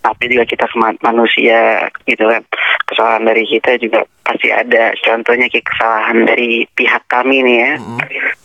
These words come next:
Speaker 1: Kadang kita salah dalam, karena kita kan paket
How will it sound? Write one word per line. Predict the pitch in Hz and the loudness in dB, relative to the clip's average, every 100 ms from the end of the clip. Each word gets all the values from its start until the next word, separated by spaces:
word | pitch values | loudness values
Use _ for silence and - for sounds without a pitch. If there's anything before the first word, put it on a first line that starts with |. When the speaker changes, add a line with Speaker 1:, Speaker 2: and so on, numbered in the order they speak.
| _ - | _ -6
Speaker 1:
Kadang | 113 117 123 123 120 123 117 | -2 2 2 2 2 0 0
kita | 127 - 127 131 - - - - - - | -2 0 2 2 -2 -8 -10 -8 -8 -4
salah | - 123 127 120 - - | 0 0 2 0 -2 0
dalam, | 127 131 127 - | 2 2 0 0
karena | 127 143 | -2 -2
kita | 151 160 | 0 0
kan | |
paket | 151 123 - | 0 0 -2